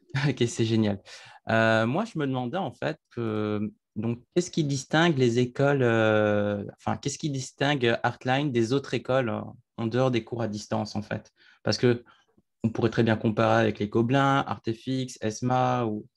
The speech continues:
je veux dire, il y a, il y a pas mal d'autres écoles. Et aussi, euh, l'autre question suivante, c'est, euh, le prix de toutes ces écoles.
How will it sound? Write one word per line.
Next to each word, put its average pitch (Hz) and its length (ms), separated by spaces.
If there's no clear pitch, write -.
je - 120
veux 113 40
dire, 127 280
il 120 60
y - 20
a, 110 380
il 110 60
y - 20
a 107 60
pas 139 120
mal 143 200
d'autres 131 260
écoles. 143 420
Et 123 120
aussi, 156 580
euh, 110 680
l'autre 123 340
question 120 380
suivante, 143 560
c'est, 113 420
euh, 107 220
le 120 260
prix 165 340
de 117 120
toutes - 320
ces 131 280
écoles. 127 560